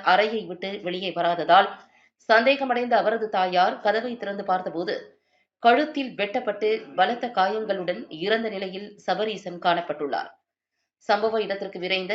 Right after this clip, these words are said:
குடிமங்கலம் காவல்துறையினர் சபரீசன் உடலை மீட்டு உடுமலைப்பேட்டை அரசு மருத்துவமனைக்கு உடற்கூறு ஆய்வுக்காக அனுப்பி வைத்துள்ளனர்.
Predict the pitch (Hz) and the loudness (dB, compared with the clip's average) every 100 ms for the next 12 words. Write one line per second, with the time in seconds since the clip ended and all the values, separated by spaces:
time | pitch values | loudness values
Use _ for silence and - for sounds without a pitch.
0 | 254 214 214 208 202 202 180 180 185 185 | -6 -6 -6 -6 -4 -4 0 2 2 0
1 | 175 165 175 190 - - _ _ _ _ | -6 -2 2 0 0 -12 _ _ _ _
2 | 226 254 269 262 262 240 226 226 202 214 | 2 4 2 0 -4 -2 -2 -2 -4 -6
3 | 226 240 196 226 226 220 208 202 208 208 | -4 -6 -4 -2 -2 -2 -4 -4 -4 0
4 | 180 202 - 190 180 185 175 180 175 226 | 0 0 -2 -8 -8 -6 -6 -6 -6 -8
5 | 175 208 208 214 180 180 180 175 165 175 | -6 -6 -4 -2 0 -2 -4 -2 -2 -2
6 | 226 170 170 165 151 143 143 160 - | -4 -4 -4 -4 -8 -6 -2 -2 -2